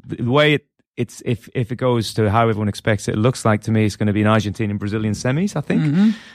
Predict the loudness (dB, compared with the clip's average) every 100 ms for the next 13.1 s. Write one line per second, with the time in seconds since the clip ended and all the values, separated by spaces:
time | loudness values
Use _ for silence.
0 | _ -2 2 2 0 -4 -4 -6 -6 -2
1 | 2 4 4 2 0 -2 -4 -6 -6 -2
2 | -2 -2 -8 -20 -20 -20 -20 -20 -20 -20
3 | -12 0 4 4 4 0 -4 -6 -4 0
4 | 0 -2 -8 -2 -2 -2 -8 -6 -8 -4
5 | 2 2 2 -4 _ _ -18 -18 -20 _
6 | _ _ -4 0 0 0 0 0 0 -2
7 | 0 0 0 0 2 2 2 0 2 2
8 | 2 -2 -6 -8 -2 0 2 2 0 0
9 | 0 0 2 0 0 -2 0 0 0 -2
10 | -4 -8 0 2 4 4 2 0 -2 -6
11 | _ -20 _ -18 -18 -8 -6 -4 -4 -2
12 | -4 -2 2 2 2 -2 2 2 2 -2
13 | -6